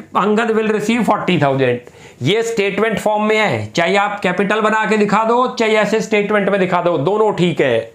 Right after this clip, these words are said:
ये देखो यहाँ पर भी फ़ोर्टी आ रहा है, इसमें भी फ़ोर्टी।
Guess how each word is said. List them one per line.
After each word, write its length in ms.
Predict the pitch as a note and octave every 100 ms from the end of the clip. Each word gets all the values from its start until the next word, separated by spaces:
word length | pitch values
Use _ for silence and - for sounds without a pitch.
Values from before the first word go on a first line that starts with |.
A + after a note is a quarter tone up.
| -
ये 120 | F3+ G3+
देखो 220 | G3+ G3+
यहाँ 180 | F3+ G3
पर 140 | G#3
भी 120 | A3
फ़ोर्टी 340 | F#3 G#3+ A3 G#3+
आ 100 | G#3+
रहा 100 | A3+
है, 80 | G#3
इसमें 200 | F#3 F#3
भी 60 |
फ़ोर्टी। 440 | D3 D3 - A#2